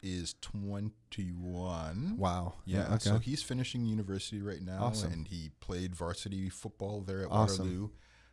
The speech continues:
Speaker 1: Um,
Speaker 2: Oh, he went to Waterloo.
Speaker 1: yeah, yeah,
Speaker 2: Look
Speaker 1: I
Speaker 2: at
Speaker 1: know,
Speaker 2: you.
Speaker 1: I know, I know. It's like,
Speaker 2: Wow.
Speaker 1: I don't know
Speaker 2: The
Speaker 1: if
Speaker 2: next
Speaker 1: anybody else is going
Speaker 2: generation
Speaker 1: to
Speaker 2: through.
Speaker 1: Waterloo. I don't know.
Speaker 2: Yeah, yeah.
Speaker 1: It's like, but then he went, so that's pretty cool. Um, and so he's finishing school this year, and he's just working with an internet startup marketing firm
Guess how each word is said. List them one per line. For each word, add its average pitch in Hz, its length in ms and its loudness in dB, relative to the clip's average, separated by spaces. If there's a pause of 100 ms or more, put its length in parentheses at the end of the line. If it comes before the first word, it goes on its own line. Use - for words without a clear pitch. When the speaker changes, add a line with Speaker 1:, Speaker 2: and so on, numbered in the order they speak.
(100)
Speaker 1:
Um, 80 280 -6
Speaker 2:
Oh, 135 80 10
he 135 80 12
went 147 160 10
to 160 60 10
Waterloo. 165 460 12
Speaker 1:
yeah, 110 80 6
yeah, 117 100 2
Speaker 2:
Look 139 100 8
Speaker 1:
I - 40 6
Speaker 2:
at 185 200 10
Speaker 1:
know, 190 60 12
Speaker 2:
you. 180 140 12
Speaker 1:
I - 20 12
know, 113 220 4
I 90 180 0
know. 95 440 2 (180)
It's 98 180 -2
like, 104 80 4
Speaker 2:
Wow. 127 320 10
Speaker 1:
I 104 80 8
don't 127 100 4
know 131 60 4
Speaker 2:
The 117 60 6
Speaker 1:
if 107 80 8
Speaker 2:
next 117 180 12
Speaker 1:
anybody 127 140 12
else 135 80 12
is 131 60 12
going 127 40 12 (140)
Speaker 2:
generation 120 200 10
Speaker 1:
to 104 60 8
Speaker 2:
through. 135 160 12 (240)
Speaker 1:
Waterloo. 101 80 0
I 104 80 4
don't 117 140 2
know. 120 100 6
Speaker 2:
Yeah, 123 120 10
yeah. 123 120 8
Speaker 1:
It's 110 120 2
like, 101 120 0
but 113 100 2
then 110 140 4
he 123 160 2
went, 127 260 2
so 107 240 0
that's 107 240 -2
pretty 107 240 -2
cool. 120 300 -4 (540)
Um, 85 440 -2 (240)
and 90 180 -2
so 113 100 -2
he's 113 160 0
finishing 117 360 -2
school 113 300 -4
this 110 240 -6
year, 113 280 -6
and 85 120 -4
he's 82 180 -4
just - 220 -8
working 87 340 -4
with 90 160 -4
an 85 100 -2
internet 95 420 -2 (100)
startup 92 560 -2
marketing 90 500 0
firm 80 500 -4